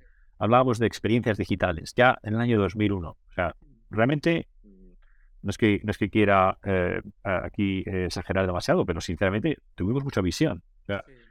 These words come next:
Speaker 1: no se habló de User Experience hasta mucho más adelante. Y entonces lo llamamos Experience Consulting, sin la E inicial.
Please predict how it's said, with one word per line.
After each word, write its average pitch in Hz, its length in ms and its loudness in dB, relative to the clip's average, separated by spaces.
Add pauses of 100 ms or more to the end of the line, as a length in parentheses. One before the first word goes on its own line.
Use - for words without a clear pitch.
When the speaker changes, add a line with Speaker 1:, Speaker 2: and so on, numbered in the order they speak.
(100)
Speaker 1:
no 104 100 2
se 165 80 2
habló 131 180 4
de 120 240 4
User 113 160 -2
Experience 123 600 -4 (720)
hasta 107 220 -2
mucho 120 200 0
más 127 120 -2
adelante. 104 560 2
Y 107 120 -6
entonces 120 200 2
lo 117 60 2
llamamos 143 260 2
Experience 135 580 2
Consulting, 95 640 -2
sin 98 200 -4
la 95 180 4
E 104 60 4
inicial. 92 480 -6